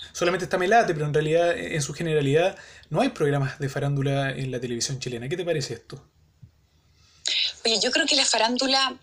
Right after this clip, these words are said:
Speaker 2: eh, llenó un momento, eh, la televisión o algún horario en el que yo creo que había, eh, contenidos que no se lo estaban tomando y encontró un, un vacío ahí, ¿no es cierto? Que a lo mejor,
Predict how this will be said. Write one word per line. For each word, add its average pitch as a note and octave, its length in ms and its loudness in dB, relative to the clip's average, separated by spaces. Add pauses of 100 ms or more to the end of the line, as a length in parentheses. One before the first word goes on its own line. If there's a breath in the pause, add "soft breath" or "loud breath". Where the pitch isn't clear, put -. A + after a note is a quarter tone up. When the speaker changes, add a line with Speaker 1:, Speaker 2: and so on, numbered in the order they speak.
Speaker 2:
eh, E3+ 240 0 (100)
llenó F3+ 380 2
un A#3 120 6
momento, G#3 1040 2
eh, D#3 460 -4
la D3+ 180 0
televisión E3 840 2
o - 20 2
algún D#3+ 280 0
horario F3+ 600 2
en F3 180 0
el E3 100 0 (100)
que D3+ 280 2
yo F#3 120 -2
creo G3+ 140 0
que G3 100 -2
había, F#3 800 2 (420 loud breath)
eh, D3 580 0
contenidos F3 480 0
que G3+ 120 -4
no F#3+ 60 0
se F#3 120 0
lo F#3 60 0
estaban F3+ 340 0
tomando B3+ 340 0
y G3+ 60 4
encontró G#3 400 0
un, B3+ 320 -2
un A#3 140 0
vacío C4 440 2
ahí, A#3+ 440 2
¿no - 80 -6
es - 160 -4 (100)
cierto? A#3+ 260 -2
Que - 100 0
a - 20 2
lo E3 80 2
mejor, F#3 360 -2